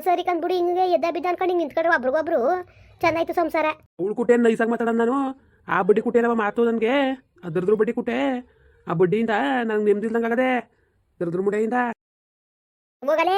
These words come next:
Speaker 1: ತಿರ್ಕೆ ನನ್ ಮಗನೇ, ಹೋಗೋ ನನ್ ಮಗನೇ, ಹೋಗೋ ನನ್ ಹಟ್ಕಳ್ನೇ, ಸರಿಯಾಗಿ ಇರಿಸ್ಬಿಟ್ಟಾನ ಮರುವದಿ ನಿನ್ಗೆ.
Speaker 2: ಮಗುನ್ ಓದ್ದಾದ್ರೆ ಹೆಂಗ್ ಹೋಯ್ತೀನಿ ಗೊತ್ತಿಲ್ಲ.
Speaker 1: ಬಾಲ, ಅದೇನ್ ಮಾಡಿ ಬಾಲ ಮಾಡು, ಅದೇನ್ ಮಾಡಿಲ್ಲ ಬಾಲ ಹೊಡೆದಿರ, ಬಾಲ ಹೊಡಿ ಬಾಲ ನೀನು, ನಾನು ನೋಡ್ತೀನಿ. ಅಪ್ಪ, ಅಪ್ಪ, ಸುಮ್ಕಿರಪ್ಪ ನೀನು, ಸುಮ್ಕಿರಪ್ಪ ನೀನು, ನೀನ್ ಏನು ಇದ್ ಮಾಡ್ಬೇಡ.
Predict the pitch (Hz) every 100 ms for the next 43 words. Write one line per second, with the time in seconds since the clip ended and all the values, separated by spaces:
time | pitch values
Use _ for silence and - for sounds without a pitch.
0 | 392 381 330 330 320 359 392 370 - -
1 | 302 330 320 320 330 392 370 - 339 320
2 | 311 269 - 302 370 392 359 _ 370 339
3 | 320 302 320 311 311 302 302 311 302 381
4 | 381 359 - 147 151 185 180 160 180 170
5 | 208 220 202 208 220 226 233 240 240 226
6 | 220 _ _ _ 302 320 349 311 320 320
7 | 339 320 320 320 294 370 349 311 311 320
8 | 311 320 320 349 294 240 311 370 370 359
9 | - - 320 311 320 285 294 311 320 392
10 | 381 349 - - 294 294 320 320 - 339
11 | 403 - 311 311 - 269 311 320 359 294
12 | 294 311 320 _ - 339 330 320 339 339
13 | 339 330 311 311 302 294